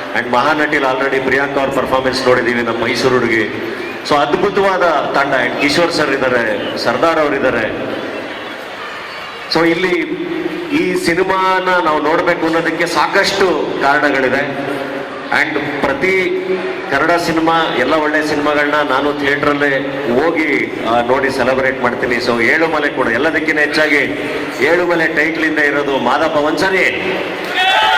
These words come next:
ನಮ್ಮಪ್ಪ ಮಾದಪ್ಪಂಗೆ ಹೋಗೇ ಏನ್ರಪ್ಪ. So ಮಾದಪ್ಪನ ಆಶೀರ್ವಾದ ಇದ್ದೇ ಇರುತ್ತೆ. ಸಿನಿಮಾ ಬಹಳ ದೊಡ್ಡ ಯಶಸ್ಸು ಕಾಣುತ್ತೆ.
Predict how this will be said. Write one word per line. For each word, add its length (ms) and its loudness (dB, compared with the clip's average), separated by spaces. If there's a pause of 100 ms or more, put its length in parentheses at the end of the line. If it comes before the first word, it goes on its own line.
(920)
ನಮ್ಮಪ್ಪ 260 2
ಮಾದಪ್ಪಂಗೆ 920 4 (960)
ಹೋಗೇ 140 2
ಏನ್ರಪ್ಪ. 400 4 (680)
So 160 4
ಮಾದಪ್ಪನ 480 2
ಆಶೀರ್ವಾದ 500 2 (400)
ಇದ್ದೇ 260 2
ಇರುತ್ತೆ. 400 0
ಸಿನಿಮಾ 220 2 (840)
ಬಹಳ 220 2
ದೊಡ್ಡ 520 0
ಯಶಸ್ಸು 440 2
ಕಾಣುತ್ತೆ. 720 2